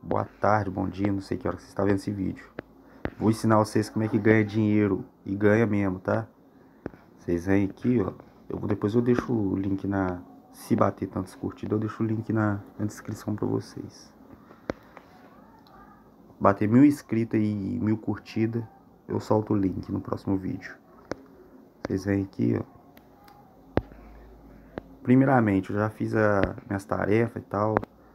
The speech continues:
Tá tudo bonitinho aqui, ó. As tarefinhas aqui, ó. Você remata o produto pra Shopee, beleza? Aí você ganha uma comissão.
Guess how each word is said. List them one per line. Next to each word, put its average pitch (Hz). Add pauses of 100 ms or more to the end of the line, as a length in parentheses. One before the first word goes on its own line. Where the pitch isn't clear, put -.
(120)
Tá -
tudo -
bonitinho 101
aqui, 117
ó. 101 (800)
As -
tarefinhas 101
aqui, 123
ó. 110
Você -
remata 107
o -
produto 110
pra -
Shopee, 117 (600)
beleza? 113 (540)
Aí 92
você 98
ganha 101
uma 110
comissão. 120